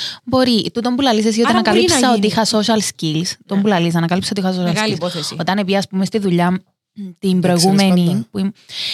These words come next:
Speaker 1: εμ, εν, εν ήξερα, ίνταλος μπορώ, και τα social skills να τα μεταφράσω σε,
Speaker 2: Σε δουλειά.
Speaker 1: σε δουλειά, I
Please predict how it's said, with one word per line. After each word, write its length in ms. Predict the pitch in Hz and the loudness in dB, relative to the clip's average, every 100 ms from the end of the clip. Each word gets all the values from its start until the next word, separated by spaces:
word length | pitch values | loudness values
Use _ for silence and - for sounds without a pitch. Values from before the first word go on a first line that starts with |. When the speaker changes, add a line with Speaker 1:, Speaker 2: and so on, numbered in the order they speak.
| - - | -8 -4
Speaker 1:
εμ, 360 | 202 190 185 - _ | 0 0 -2 -6 _
εν, 260 | - - 214 | -6 -4 -2
εν 160 | 214 214 | -2 -2
ήξερα, 440 | 226 226 277 262 | -2 -2 0 2
ίνταλος 380 | 220 220 247 262 | 0 0 0 -2
μπορώ, 280 | 220 190 202 | 0 0 0
και 160 | 214 240 | 0 -2
τα 160 | 240 226 | -2 0
social 420 | 254 240 247 240 | -2 -4 -4 -4
skills 480 | 220 - 269 285 294 294 | -4 -4 -2 -2 -2 -4
να 120 | 285 | -4
τα 120 | 285 | -4
μεταφράσω 800 | 294 285 196 - 233 269 277 302 | -4 -4 -6 -2 -2 0 0 -2
σε, 160 | - 294 285 277 262 262 254 | -2 -2 0 0 0 0 0
Speaker 2:
Σε 80 | 247 | 0
δουλειά. 360 | 240 226 185 - | 0 0 -4 -4
Speaker 1:
σε 180 | - 247 | -2 -2
δουλειά, 420 | 233 220 214 202 | 0 0 0 0
I 120 | 175 | 0